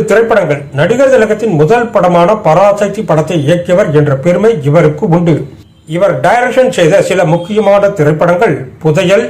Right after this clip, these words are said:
தெய்வப்பிறவி, உயர்ந்த மனிதன். கடைசி திரைப்படம் இளைய தலைமுறை. ஸ்ரீதர் ஏழு திரைப்படங்கள். நெஞ்சிருக்கும் வரை, சிவதமன், விடிவெள்ளி, ஊட்டி வரை உறவு குறிப்பிடத்தகுந்த படங்கள். கே சங்கர்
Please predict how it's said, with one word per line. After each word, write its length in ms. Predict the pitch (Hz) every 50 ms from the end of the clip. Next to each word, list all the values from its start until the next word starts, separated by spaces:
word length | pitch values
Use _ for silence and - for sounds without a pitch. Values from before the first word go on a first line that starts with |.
| - - 147
தெய்வப்பிறவி, 640 | 135 151 180 175 180 165 - - 170 170 175 202 247 247 - -
உயர்ந்த 360 | - 143 165 185 175 170 175 185
மனிதன். 380 | 165 156 147 151 151 147 135 139 - - - - - - - - - - - - - - - - - -
கடைசி 340 | 170 175 226 233 226 - 262 262 262 -
திரைப்படம் 420 | 175 170 160 165 170 190 226 - - - - 135 156
இளைய 240 | 180 196 190 185 202 196 - -
தலைமுறை. 480 | 151 151 165 170 160 143 135 131 170 165 - - - - - - - - - - - - - -
ஸ்ரீதர் 500 | - 220 262 269 269 262 277 269 277 - 143 170
ஏழு 200 | 202 214 214 214 -
திரைப்படங்கள். 580 | - 190 190 202 196 208 180 170 156 147 143 139 - - - - 131
நெஞ்சிருக்கும் 600 | 165 202 226 214 208 233 226 220 220 - 226 220 214
வரை, 160 | 208 233 254 254 -
சிவதமன், 580 | - - 165 175 202 190 196 190 196 220 208 - - - - 131
விடிவெள்ளி, 460 | 160 175 196 196 196 196 196 202 226 233 - 156
ஊட்டி 280 | 151 196 208 196 196
வரை 220 | 175 180 180 185 170
உறவு 320 | 135 143 170 175 208 226 226 - -
குறிப்பிடத்தகுந்த 720 | - 185 202 190 196 196 196 - - 151 143 147 - 226 220
படங்கள். 420 | 214 196 190 180 175 170 147 - - - - - - - - - - -
கே 180 | - 208 233 254 254 247 -
சங்கர் 360 | - 180 190 - - 226 233